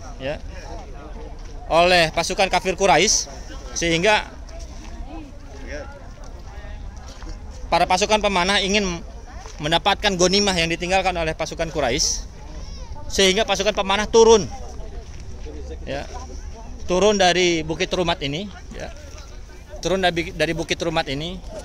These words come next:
kemudian berebut harta rampasan perang. Dan tanpa disangka, sesungguhnya Khalid bin Walid, ya, dengan pasukan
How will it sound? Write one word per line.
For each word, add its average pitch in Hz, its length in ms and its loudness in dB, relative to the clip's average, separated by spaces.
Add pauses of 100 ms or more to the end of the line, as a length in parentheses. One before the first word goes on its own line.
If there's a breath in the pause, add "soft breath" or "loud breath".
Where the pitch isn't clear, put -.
(140)
kemudian 165 560 4 (1800)
berebut 180 400 4
harta 175 160 2
rampasan 175 400 0
perang. 156 400 -2 (1900)
Dan 170 160 6
tanpa 180 400 6
disangka, 185 480 6
sesungguhnya 185 720 0
Khalid 196 160 4
bin 202 160 0
Walid, 190 240 6 (400)
ya, 156 240 -6
dengan 170 240 2
pasukan 208 320 4